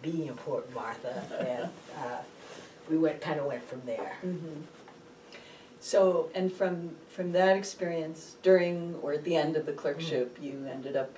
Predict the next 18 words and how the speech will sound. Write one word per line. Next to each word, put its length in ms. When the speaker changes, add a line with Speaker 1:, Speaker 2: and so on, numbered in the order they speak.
Speaker 2:
interviewing 440
for 100
teaching 340
jobs. 300
So 80
you 80
Speaker 1:
Yeah. 100
Speaker 2:
were 80
thinking 420
more 160
seriously 560
about 200
teaching, 440
Speaker 1:
Mm-hmm. 100
Speaker 2:
and 120
you 140
ended 240
up 140